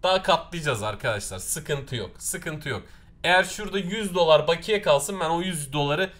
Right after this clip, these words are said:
iki bin dolara çıkartmasını bilirim. Ama vermem lazım artık. Üçüncüyü deniyorum. Yani az para kalırsa, üç yüz dolar kalırsa devam etmem. Yine vermedi. Sıkıntı yok.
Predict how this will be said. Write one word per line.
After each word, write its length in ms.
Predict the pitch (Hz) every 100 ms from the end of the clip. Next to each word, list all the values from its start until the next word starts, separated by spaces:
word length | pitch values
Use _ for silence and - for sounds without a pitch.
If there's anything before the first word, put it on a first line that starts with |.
| -
iki 240 | 175 175 180
bin 160 | 147
dolara 320 | 127 117 127 -
çıkartmasını 880 | - 165 - 113 113 170 185 -
bilirim. 440 | 135 131 113 175 - - - - - -
Ama 380 | 175 180 190 - -
vermem 440 | 143 143 147 143 120
lazım 320 | 101 90 92
artık. 420 | 87 - - - - - - 180
Üçüncüyü 680 | 190 - 196 151 190 208
deniyorum. 480 | 165 127 117 156 196 - - - -
Yani 420 | 123 143 131 - - -
az 300 | 165 196 196
para 240 | - 190 180
kalırsa, 380 | 190 185 - -
üç 200 | 170 170
yüz 160 | 147
dolar 280 | 160 151 151
kalırsa 640 | 190 156 131 - 202 - -
devam 260 | 147 143 135
etmem. 320 | 127 101 92 - - - - - - - -
Yine 300 | 147 180 160
vermedi. 400 | 117 98 92 98
Sıkıntı 560 | 143 - 208 151 113 101
yok. 140 | 113